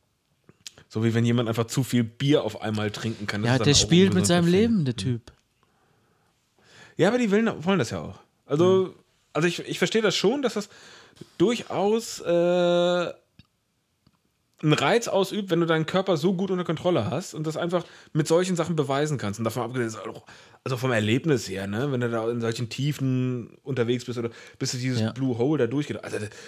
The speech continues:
Speaker 1: also da kommst du raus und, äh, ich kann mir nicht vorstellen, dass der da ohne Un-, Endorphine unterwegs ist. Der ist immer froh, dass er lebt, aber der, der zehrt von den Endorphinen, die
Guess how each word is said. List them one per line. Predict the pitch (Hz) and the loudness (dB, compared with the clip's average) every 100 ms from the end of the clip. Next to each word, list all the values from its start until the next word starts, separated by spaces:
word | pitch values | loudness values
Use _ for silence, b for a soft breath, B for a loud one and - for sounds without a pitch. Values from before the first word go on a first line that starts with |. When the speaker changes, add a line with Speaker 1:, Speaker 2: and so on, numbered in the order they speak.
| B B | B B
Speaker 1:
also | - 113 | -2 2
da | |
kommst | 107 147 143 | 4 6 6
du | |
raus | 123 104 151 135 165 180 - _ _ | 6 6 6 6 4 2 -12 _ _
und, | - 117 113 | -10 -10 -10
äh, | 113 120 104 - _ b b _ b b b b b b b b b | -6 -4 -4 -8 _ b b _ b b b b b b b b b
ich | 113 | -4
kann | 143 | 2
mir | 143 | 4
nicht | 170 | 4
vorstellen, | - 160 156 | 4 2 4
dass | 147 | 4
der | 147 | 4
da | 131 | 4
ohne | 143 143 | 4 4
Un-, | 127 131 - | 4 2 0
Endorphine | 131 127 - 156 127 | 0 2 2 2 2
unterwegs | 113 104 104 | 2 -2 -4
ist. | 107 | -2
Der | 120 | 0
ist | |
immer | 131 135 | 2 0
froh, | 151 | 0
dass | 151 | 2
er | 123 | 2
lebt, | 113 143 123 139 120 | 2 4 2 2 0
aber | 123 120 | 0 0
der, | 117 117 | 0 -2
der | - 117 | -2 -4
zehrt | 110 - 180 139 143 | -4 0 4 4 2
von | 147 127 | 0 -2
den | 131 | 0
Endorphinen, | 139 131 117 165 143 | 0 0 0 0 0
die | 127 131 | 0 -2